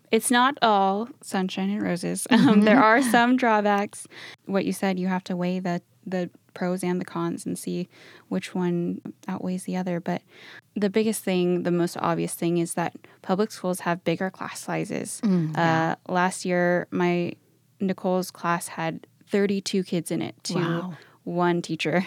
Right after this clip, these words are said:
Speaker 1: <laughs> And I
Speaker 2: Wow.
Speaker 1: think an aide.
Speaker 2: Mm.
Speaker 1: So I think that's how they were able to get away with that high of a teacher-student ratio, is there
Speaker 2: Mm-hmm.
Speaker 1: was an aide too.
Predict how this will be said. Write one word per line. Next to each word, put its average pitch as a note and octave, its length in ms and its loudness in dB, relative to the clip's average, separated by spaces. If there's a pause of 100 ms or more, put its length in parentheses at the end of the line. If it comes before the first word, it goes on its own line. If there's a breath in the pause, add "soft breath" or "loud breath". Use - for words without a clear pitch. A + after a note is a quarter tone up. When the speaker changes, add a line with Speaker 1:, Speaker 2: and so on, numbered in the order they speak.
Speaker 1:
<laughs> - 120 -14
And G3 120 4
I F3+ 100 6
Speaker 2:
Wow. D#3+ 80 2
Speaker 1:
think A#3 280 0 (360)
an G#3+ 180 -2
aide. A3 420 0 (160)
Speaker 2:
Mm. F3 220 0 (240 soft breath)
Speaker 1:
So - 220 0
I G3 80 4
think G#3 160 2
that's F#3 180 0
how F3 140 -6
they F3 120 0
were F3 140 2
able F3 200 -2
to F3 180 -6
get E3+ 180 -2
away E3 300 -2
with E3 160 -4
that E3 200 0
high E3 400 -2
of D#3 80 -6
a D#3+ 80 -2
teacher-student E3+ 1500 -4
ratio, D#3+ 560 -2
is D3+ 220 2
there E3+ 120 4
Speaker 2:
Mm-hmm. E3 60 2
Speaker 1:
was E3 120 -2
an E3+ 120 -4
aide E3 280 -2
too. D#3+ 340 -6